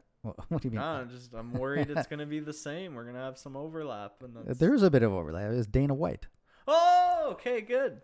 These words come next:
Speaker 2: It was not my pick.
Speaker 1: No, Dana
Speaker 2: Go
Speaker 1: White
Speaker 2: on.
Speaker 1: is, um, again, you know, a guy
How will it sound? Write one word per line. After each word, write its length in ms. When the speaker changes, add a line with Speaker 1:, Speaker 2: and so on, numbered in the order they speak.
Speaker 2:
It 100
was 320
not 240
my 140
pick. 300
Speaker 1:
No, 240
Dana 220
Speaker 2:
Go 60
Speaker 1:
White 200
Speaker 2:
on. 260
Speaker 1:
is, 220
um, 480
again, 540
you 100
know, 220
a 40
guy 480